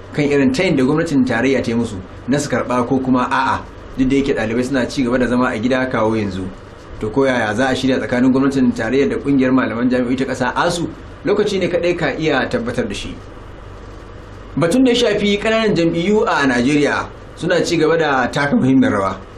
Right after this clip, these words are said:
Duk da yake a ɓangare guda waɗansu suna kallon cewa jam'iyyun an riga an danne su, babu waɗansu abubuwa da suke taɓukawa kawo yanzu. Irin ƙasashen da suka ci gaba kan demokradiyya kamar Amurka, wacce Najeriya ke kwaikwayo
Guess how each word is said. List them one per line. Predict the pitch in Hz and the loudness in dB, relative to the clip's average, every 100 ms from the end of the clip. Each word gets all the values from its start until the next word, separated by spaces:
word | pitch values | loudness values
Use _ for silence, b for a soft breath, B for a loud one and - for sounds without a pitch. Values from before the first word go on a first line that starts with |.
| - - | -8 -2
Duk | 135 | 0
da | 147 | 2
yake | 139 | 2
a | 120 | 0
ɓangare | 151 175 180 110 | 0 0 0 0
guda | 107 127 | 2 2
waɗansu | 165 160 | 2 0
suna | 175 131 | 0 0
kallon | 185 190 190 | 2 2 2
cewa | - 120 113 | 0 0 0
jam'iyyun | 117 254 160 139 | -2 0 0 0
an | 147 | 0
riga | 131 131 | 2 2
an | 131 | 2
danne | 151 143 107 | 2 2 -2
su, | 98 95 - - - | -4 -10 -14 -18 -6
babu | 123 139 131 | 0 2 2
waɗansu | 143 143 | 2 0
abubuwa | 151 165 160 | 0 2 2
da | 127 | 0
suke | - 139 | -2 0
taɓukawa | 143 139 143 127 127 | 0 0 0 0 0
kawo | 117 113 | 0 0
yanzu. | 107 92 95 - - - - - - 135 | -2 -4 -8 -12 -16 -18 -18 -18 -6 0
Irin | 139 | 0
ƙasashen | 139 139 127 139 | 0 0 0 0
da | |
suka | 123 127 | 0 -2
ci | 147 | -2
gaba | 139 131 131 | 0 0 0
kan | 170 147 | 0 0
demokradiyya | 120 110 113 101 123 117 98 - | 0 -2 -4 -4 0 0 0 -2
kamar | 123 180 208 196 - - | 0 0 0 -2 -4 -2
Amurka, | 180 135 117 90 - - - | 0 2 0 -4 -8 -16 -10
wacce | 131 120 | -6 -4
Najeriya | 107 117 147 131 120 | -2 0 2 2 0
ke | - 107 | -2 -2
kwaikwayo | 135 135 139 | 0 2 4